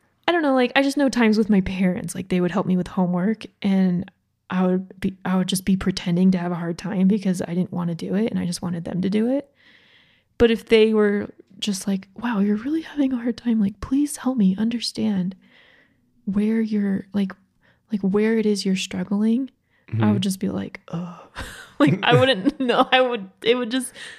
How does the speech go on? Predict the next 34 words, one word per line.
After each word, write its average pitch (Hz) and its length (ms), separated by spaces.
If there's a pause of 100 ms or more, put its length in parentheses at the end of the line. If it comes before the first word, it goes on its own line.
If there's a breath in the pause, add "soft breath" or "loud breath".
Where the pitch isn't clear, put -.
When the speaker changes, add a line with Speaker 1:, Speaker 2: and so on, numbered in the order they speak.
(240 loud breath)
Speaker 1:
I 233 60
would 240 160
just 226 180
probably 214 560
rather 190 640 (420)
get 185 220
through 180 220
it - 180
than 170 340 (160)
pret-, - 500
like, - 200
keep 190 240
the 180 100
game 165 380
going. 196 560 (360 loud breath)
Speaker 2:
Wait, 120 140
what 110 220
game? 90 360 (140)
Speaker 1:
Like, 226 160
the 214 80
game 208 340
of 202 140
me 196 460
just 190 260
pretending 190 640
not, - 280
just 214 200
being, 240 280
I 226 120
was 233 140
just 226 120
being, 226 300 (380)
like, 208 180
a, 190 160